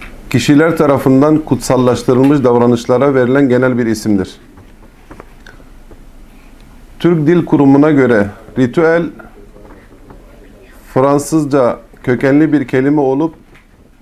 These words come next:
ayin anlamındadır. Ayin kelimesi ise Türkiye Diyanet Vakfı İslam Ansiklopedisi'ne göre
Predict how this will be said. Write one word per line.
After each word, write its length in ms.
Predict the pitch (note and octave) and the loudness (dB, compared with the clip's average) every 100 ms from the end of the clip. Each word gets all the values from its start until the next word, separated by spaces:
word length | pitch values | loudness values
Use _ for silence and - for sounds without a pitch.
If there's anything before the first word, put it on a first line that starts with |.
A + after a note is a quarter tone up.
| - | -6
ayin 280 | B2+ D3 D#3 | -2 0 0
anlamındadır. 840 | A2+ B2+ A#2+ A#2 G#2 F#2 F2+ - _ _ _ _ _ _ _ F#2 F#2 F#2+ G2 _ - - - - - - - - - | -4 -4 -2 -2 -4 -6 -12 -18 _ _ _ _ _ _ _ -20 -20 -20 -20 _ -20 -20 -20 -20 -20 -20 -20 -20 -12
Ayin 260 | A#2+ D3+ F3 | -6 -2 -2
kelimesi 520 | E3+ D#3 D3+ C#3+ E3+ | 0 2 2 0 0
ise 380 | D#3+ D3 D3+ D3 - - - - - - - - - - - - - - - B2 C#3+ B2+ B2 A#2+ - - - - - - - - | 0 2 0 -2 -6 -20 -20 -20 -20 -20 -20 -20 -20 -20 -20 -20 -20 -20 -20 -18 -18 -18 -18 -18 -18 -18 -20 -18 -18 -16 -10 -2
Türkiye 440 | E3+ D#3 D#3 C3+ | 0 2 2 4
Diyanet 360 | C#3+ C#3+ D#3+ C#3+ | 4 2 2 2
Vakfı 480 | C#3+ C#3+ E3 D#3+ - | 0 0 0 0 -2
İslam 340 | - D#3 D3 | -2 0 0
Ansiklopedisi'ne 880 | C#3 - C#3+ C#3 C3 B2+ B2 D3+ D3 | 0 -2 0 2 2 0 0 0 2
göre 320 | C3 A2+ A#2+ | 2 2 0